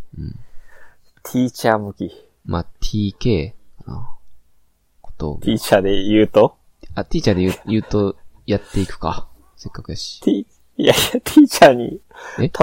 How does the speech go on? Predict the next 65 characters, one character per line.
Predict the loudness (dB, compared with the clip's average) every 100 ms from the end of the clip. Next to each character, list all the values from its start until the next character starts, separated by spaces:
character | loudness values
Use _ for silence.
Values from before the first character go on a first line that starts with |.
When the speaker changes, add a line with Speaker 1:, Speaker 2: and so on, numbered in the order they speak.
| 8
Speaker 2:
例 | 12 12
え |
て | 10 8
理 | 8 10
解 | 8 8 8
が |
得 | 8
ら | 10
れ | 8
る | 6
や | 2
つ | 2
お | 0
ら | 0
ん |
で。 | -2 -6 -10 -10 -10 -10
Speaker 1:
<laughs> | -14 _ _ 0
多 | 2
分、 | 2
キ | 2 2
ン |
グ | 2
オ | 2
ブ | 2
コ | 0
ン |
ト | 0
ピ | -6 -4 -2
ン | -2
と | -2
来 | 2
て | 4
な |
い | 4
人 | 0
い |
る | -4
か |
ら、 | -6 -6 -10 _ _ _ _ _ _ _ -2
テ | -2
ィ |
ー | -2
チ | 0
ャ |
ー | 0
の |
審 | 0 0 2
査 | 2
員 | 2
で |
言 | 0
う |
と | 0
誰 | 0 0
か | -2
っ |
て | -6
い |
う |
の | -8
を |
ち | -8
ょ | -8
っ |
と、 | -8